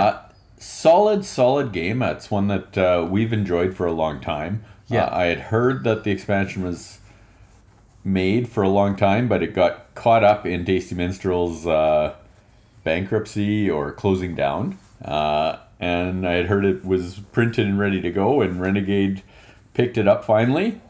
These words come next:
Speaker 1: and brought it across. And it's funny 'cause the box even say, st-, says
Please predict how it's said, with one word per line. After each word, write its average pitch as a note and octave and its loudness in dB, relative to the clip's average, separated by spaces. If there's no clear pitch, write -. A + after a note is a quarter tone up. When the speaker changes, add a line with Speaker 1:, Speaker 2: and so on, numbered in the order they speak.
Speaker 1:
and F#2 0
brought G2 4
it F2+ -4
across. F#2+ 2
And F2+ -2
it's E2 -8
funny C3 2
'cause F#2+ -4
the F#2 0
box F#2+ 2
even F#2+ 0
say, A2+ -2
st-, - -2
says C3+ 0